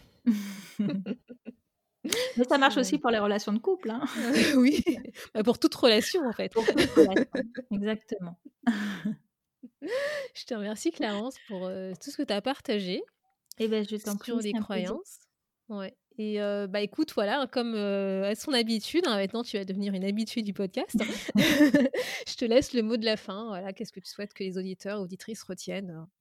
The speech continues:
Speaker 2: de tout ça ?
Speaker 1: Euh, bah, en fait, c'est vraiment cette idée. Euh, il y a, il y a Viktor Frankl qui, qui, qui a fait une, qui a écrit une jolie citation qui dit : « Entre le stimulus et la réponse, il y a un espace.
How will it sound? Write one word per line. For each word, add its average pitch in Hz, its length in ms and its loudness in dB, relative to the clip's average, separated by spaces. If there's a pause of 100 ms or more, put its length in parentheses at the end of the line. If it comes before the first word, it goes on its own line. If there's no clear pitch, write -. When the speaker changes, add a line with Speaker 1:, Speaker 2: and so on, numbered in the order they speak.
(720)
Speaker 2:
de - 60 -20
tout 190 100 -16
ça ? 156 200 -16 (1600)
Speaker 1:
Euh, 214 580 0 (380)
bah, 214 160 4
en 214 40 2
fait, 269 140 0
c'est 262 120 0
vraiment 233 260 2
cette 254 300 -4
idée. 226 440 0 (140)
Euh, 185 880 -4 (160)
il 190 120 -4
y 185 60 -4
a, 185 60 -6
il 190 60 -4
y 190 40 -2
a 185 40 -2
Viktor 208 280 -6
Frankl 226 460 -2
qui, 180 240 -8
qui, 180 380 -6 (840)
qui - 140 -8
a 190 40 -6
fait - 160 -4
une, 202 160 -2
qui 196 120 -10
a - 20 -6
écrit 208 160 -4
une 208 60 0
jolie 208 120 0
citation 220 460 0
qui 247 140 -2
dit : « 208 140 2
Entre 202 180 0
le 214 80 4
stimulus 233 520 2
et 240 40 0
la 214 100 2
réponse, 202 380 0
il - 40 0
y 220 40 2
a - 20 2
un 208 80 2
espace. 214 560 -4